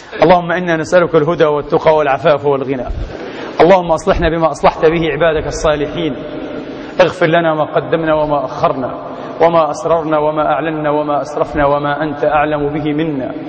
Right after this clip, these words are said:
وما جنينا على أنفسنا. أنت المقدم وأنت المؤخر، لا إله إلا أنت، ولا حول ولا قوة إلا بك.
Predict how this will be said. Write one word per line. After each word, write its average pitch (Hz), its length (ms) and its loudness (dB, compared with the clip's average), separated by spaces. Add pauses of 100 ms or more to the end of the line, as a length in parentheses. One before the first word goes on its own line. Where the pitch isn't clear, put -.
(340)
وما 170 200 2
جنينا 160 480 -2
على 151 280 0
أنفسنا. 147 560 -6 (500)
أنت 160 180 2
المقدم 151 520 0
وأنت 151 320 0
المؤخر، 147 560 -2
لا 143 500 0
إله 143 360 -4
إلا 135 340 -2
أنت، 139 320 -6
ولا 139 260 2
حول 147 360 0
ولا 139 300 -2
قوة 147 400 -2
إلا 143 340 -2
بك. - 320 -8